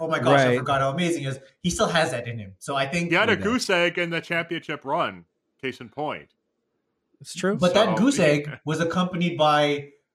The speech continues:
Speaker 1: peripheral stats that were great. Everyone focuses on the
Speaker 3: True.
Speaker 1: zero points, but there were, like,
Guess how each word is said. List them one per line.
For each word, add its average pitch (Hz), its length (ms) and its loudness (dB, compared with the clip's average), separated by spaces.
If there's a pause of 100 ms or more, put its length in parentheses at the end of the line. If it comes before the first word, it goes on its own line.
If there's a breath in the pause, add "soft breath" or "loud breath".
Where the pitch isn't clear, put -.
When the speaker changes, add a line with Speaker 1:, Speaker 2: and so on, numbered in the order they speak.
(260)
Speaker 1:
peripheral 175 600 -2
stats 131 320 0
that 131 80 -8
were 117 100 -10
great. 123 300 -6 (360)
Everyone 165 280 0
focuses 175 340 -2
on 160 80 4
the 135 60 -2
Speaker 3:
True. 123 80 -6
Speaker 1:
zero 147 240 0
points, 170 280 -2
but 135 140 -10
there 139 140 -6
were, 143 160 -4
like, 123 300 -8